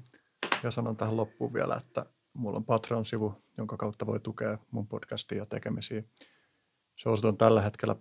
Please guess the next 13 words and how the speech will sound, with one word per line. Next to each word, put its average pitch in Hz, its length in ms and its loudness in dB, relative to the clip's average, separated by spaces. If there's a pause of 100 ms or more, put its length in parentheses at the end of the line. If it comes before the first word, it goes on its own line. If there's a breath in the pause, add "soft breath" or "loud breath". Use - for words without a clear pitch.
patreon 107 340 0
piste - 220 -12 (120)
com 107 160 -2
kautta 110 300 -8
vistbacka, - 500 -10
mutta - 260 -14
se - 120 -12 (1120)
osoite 110 260 -6 (100)
tulee 107 200 2
muuttuu 107 360 -2
tässä - 240 -10
lähiaikoina 107 580 -6 (100)
syystä - 360 -12